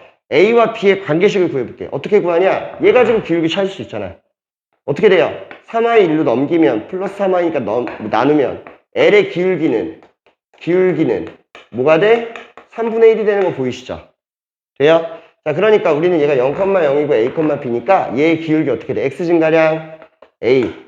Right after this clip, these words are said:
Y 증가량 B니까 A분의 B가 뭐다? 아, 삼분의 일이네요. 그쵸?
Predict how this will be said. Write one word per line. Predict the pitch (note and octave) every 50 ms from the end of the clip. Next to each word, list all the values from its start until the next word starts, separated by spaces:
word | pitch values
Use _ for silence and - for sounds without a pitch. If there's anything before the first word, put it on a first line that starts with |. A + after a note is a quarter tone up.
| _ _
Y | - A2+ C#3 D3 C#3+
증가량 | D3+ D#3 D#3 D#3 D3+ D3+ D3
B니까 | - - B2 B2 B2+ - F3+ E3+ C#3+ - -
A분의 | G2+ C3+ D3+ - D#3 E3 D#3 D#3+
B가 | - - D3+ C#3+
뭐다? | A#2 A2+ A#2 E3+ F#3+ G#3+ A3 - - - -
아, |
삼분의 | A#2+ - - F3+ F3+ E3 F3 E3 E3 F3
일이네요. | E3 E3+ C3 A2+ F#2+ F2+ G#2
그쵸? | B2 - - G2+ F2+ G#2 C3 F3 A3 C4+ - - -